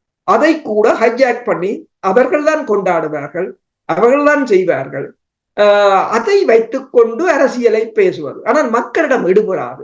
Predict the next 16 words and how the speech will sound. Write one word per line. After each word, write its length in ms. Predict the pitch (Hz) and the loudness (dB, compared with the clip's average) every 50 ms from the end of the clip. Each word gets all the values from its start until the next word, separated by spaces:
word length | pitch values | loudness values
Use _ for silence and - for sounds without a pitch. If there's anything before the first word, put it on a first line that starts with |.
| - _ _ | -20 _ _
மக்களிடம் 500 | 170 185 180 - 247 240 247 247 226 185 | -10 -10 -2 2 2 4 4 2 2 2
பெருசாக 420 | 214 208 214 233 220 226 220 202 | 0 0 2 2 2 2 2 0
ஈடுபடவில்லை. 720 | 175 190 226 247 247 214 180 175 165 156 143 143 143 165 190 - - - - _ _ _ - | 2 2 2 2 2 2 -2 -2 -4 -4 -6 -6 -4 -4 -4 -4 -6 -10 -16 _ _ _ 0
ஏ, 100 | 202 208 - - - - - 151 175 190 185 | 2 2 2 0 -4 -12 -16 -16 -16 -14 -6
ஏ, 120 | - 196 196 185 180 | 2 2 2 4 4
ஏ, 120 | 190 208 208 202 170 | 4 4 4 4 2
அதாவது 340 | 175 170 196 208 214 226 220 185 | -2 0 2 2 4 4 2 2
முதல் 320 | 180 190 294 311 311 302 302 - | 2 2 4 4 2 0 -4 -2
தடவையே 500 | - 262 247 254 247 254 247 226 196 170 180 370 427 - _ _ | 0 2 2 2 2 2 2 2 0 0 0 -4 -8 -10 _ _
மக்கள் 500 | - 190 214 214 214 - - 285 285 320 - - | -10 -8 -8 -8 -10 -2 0 0 0 0 -4 -8
முதல் 300 | 185 190 226 262 277 269 | -2 0 2 2 2 0
தடவையே 400 | - 277 247 247 247 247 254 269 269 262 | -2 0 0 0 0 2 4 4 4 4
இதை 360 | 247 247 240 226 220 226 226 202 - | 4 2 2 4 2 2 0 0 -2
நிராகரித்திருந்தார். 920 | 190 190 233 262 294 269 233 226 180 - - - 151 143 135 - - _ _ _ _ _ _ _ _ _ _ _ _ _ _ _ _ _ _ - | -2 0 0 0 0 -2 -2 -4 -6 -8 -10 -16 -20 -20 -20 -20 -20 _ _ _ _ _ _ _ _ _ _ _ _ _ _ _ _ _ _ -2
ஆனாலும் 500 | 196 214 240 269 285 285 285 262 233 247 294 - - | 0 2 2 2 2 4 4 2 2 0 -6 -12 -10
பல 320 | - 175 180 220 269 302 | -8 -4 0 2 2 2